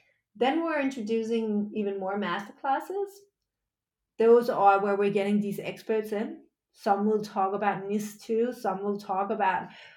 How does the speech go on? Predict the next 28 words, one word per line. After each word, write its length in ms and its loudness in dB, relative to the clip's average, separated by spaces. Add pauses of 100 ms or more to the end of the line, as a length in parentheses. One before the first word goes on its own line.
(180)
scaling 680 2
legal, 600 0
introducing 560 -2
legal 280 2
operations 840 0
in 160 0
more 200 0
detail. 680 -4 (380)
And 180 0
we, 360 6
as 140 -4
we 100 -4
talked 360 -2
about 220 0
already, 400 4
will 240 0
definitely 580 2
be 160 2
looking 380 -4
into 580 -6
legal 340 2
tools 420 -8
and 100 -4
how 140 -2
you 180 -4
can 180 -8
use 220 -4
those 380 0